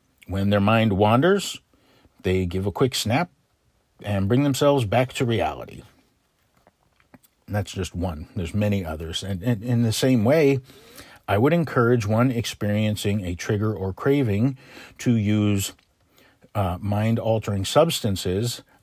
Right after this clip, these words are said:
I would do so for a sexual desire as well, and that is use it as an opportunity to draw nearer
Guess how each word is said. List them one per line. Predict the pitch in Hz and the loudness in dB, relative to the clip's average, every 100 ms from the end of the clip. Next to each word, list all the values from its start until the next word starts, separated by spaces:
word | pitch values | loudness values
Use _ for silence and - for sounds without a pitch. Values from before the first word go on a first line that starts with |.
| _ - | _ 0
I | 120 | 4
would | 165 165 113 | 6 4 4
do | 156 170 | 0 2
so | 131 113 123 | 4 4 4
for | - 110 | 2 0
a | 113 117 | 2 0
sexual | - 123 - 120 107 104 | 2 0 0 -2 0 0
desire | 98 95 92 95 107 110 107 _ _ - | -2 -2 0 0 -2 -4 -8 _ _ -8
as | 104 | 0
well, | 139 170 101 | 4 6 4
and | 95 98 | 0 0
that | 107 160 | 2 4
is | 131 160 170 - _ _ _ _ _ _ _ _ _ | 4 2 -2 -8 _ _ _ _ _ _ _ _ _
use | 98 101 156 147 | -2 2 4 4
it | 180 - - | 0 -2 -2
as | 117 | 2
an | 120 | 2
opportunity | 110 120 131 - 185 196 123 101 107 - - - | 2 -2 -2 -2 0 2 2 0 -4 -6 -10 -2
to | 110 | -2
draw | 92 107 104 | 0 0 2
nearer | 101 107 131 107 98 | 2 4 4 4 2